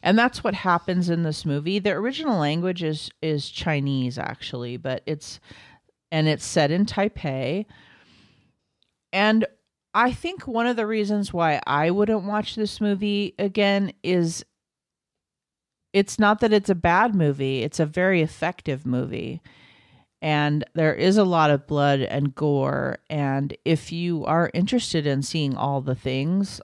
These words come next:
I would recommend you see it. But it's very grim. It's very, overall, it's very effective. And it is a dystopian horror.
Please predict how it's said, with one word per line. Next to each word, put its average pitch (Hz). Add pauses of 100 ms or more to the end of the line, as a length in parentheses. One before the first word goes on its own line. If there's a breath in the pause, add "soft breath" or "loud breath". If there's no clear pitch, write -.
I 123
would 139
recommend 170
you 190
see 240
it. 120 (280 loud breath)
But 180
it's 170
very 208
grim. 160
It's 160
very, 175 (180)
overall, 175
it's 147
very 143
effective. 202
And 156
it 160
is 180
a 196
dystopian 143
horror. 139